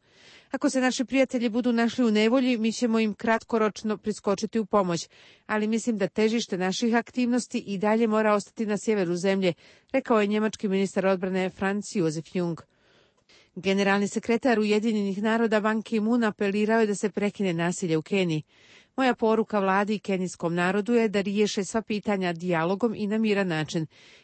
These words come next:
izjavio je Ban u prisustvu posrednika Afričke unije Kofi Anana i pregovarača iz tabora kenijskog predsjednika Mbaia Kibakija te čelnika opozicije Raila Odinge. Tokom jednomjesečne krize nakon izbora u decembru prošle godine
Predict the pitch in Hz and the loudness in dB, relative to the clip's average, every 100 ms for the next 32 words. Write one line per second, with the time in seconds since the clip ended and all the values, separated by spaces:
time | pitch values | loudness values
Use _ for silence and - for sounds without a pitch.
0 | - 254 240 220 220 208 196 208 202 180 | -6 2 2 4 2 2 2 0 -2 -2
1 | 202 190 190 180 - 180 180 196 170 160 | -2 -2 -6 -8 -2 0 0 -2 -6 -4
2 | 175 175 165 175 - 180 185 175 156 - | -2 -2 -2 -10 -4 0 0 0 -2 -2
3 | 185 - 185 175 190 220 240 233 - - | -4 -2 0 0 0 2 0 -2 -6 -20
4 | _ 277 - 277 240 240 220 220 226 240 | _ -4 0 2 4 4 4 2 2 -2
5 | 214 - 208 202 196 185 208 190 175 185 | -2 -2 -2 0 -2 -2 -4 -4 -6 -10
6 | - 185 175 - 185 175 190 180 180 156 | -6 -6 -6 -6 -8 -6 -6 -4 -4 -2
7 | 170 170 170 156 196 170 202 - 233 - | -2 0 -2 -4 -6 -2 -2 0 -2 -2
8 | 170 - 170 165 - 160 - 160 180 165 | -6 -4 -4 -4 -4 -6 -4 -4 -4 -6
9 | - 170 151 131 131 131 135 156 156 151 | -4 -4 -2 -4 -4 -4 -4 -2 -2 0
10 | 139 - _ - - _ 254 254 240 247 | -2 -4 _ -20 -20 _ -2 2 4 4
11 | 240 240 240 226 - 214 185 202 220 220 | 4 2 2 0 -2 -4 -4 -4 -2 0
12 | 214 170 170 160 196 196 208 180 170 180 | 0 0 -2 -2 -2 -2 -2 -2 0 0
13 | 180 196 196 220 156 156 - 190 180 180 | 0 0 0 -2 -2 -4 -2 0 0 -2
14 | 196 220 233 190 | 0 2 2 0